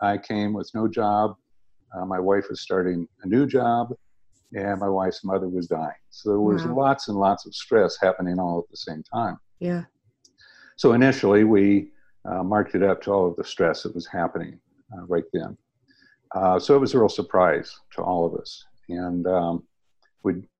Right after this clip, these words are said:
Speaker 1: not something we ever expected or could have, uh, necessarily planned for.
Speaker 2: How old were you at that point?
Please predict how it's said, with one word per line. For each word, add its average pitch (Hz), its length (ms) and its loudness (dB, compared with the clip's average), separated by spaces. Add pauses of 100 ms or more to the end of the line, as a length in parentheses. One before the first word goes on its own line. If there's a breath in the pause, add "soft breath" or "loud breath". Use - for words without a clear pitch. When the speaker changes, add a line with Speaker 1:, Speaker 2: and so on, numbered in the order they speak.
(280)
Speaker 1:
not 110 240 -2
something 95 340 -4
we 90 160 2
ever 87 200 0
expected 82 520 -2
or 85 120 0
could 87 180 -2
have, 80 120 -4 (300)
uh, 85 240 -10 (420)
necessarily 90 640 -2
planned 82 400 -8
for. 82 360 -6 (380)
Speaker 2:
How 214 140 -2
old 190 220 2
were 202 80 -2
you 226 160 -2
at 233 100 -2
that 233 160 -8
point? 262 300 -12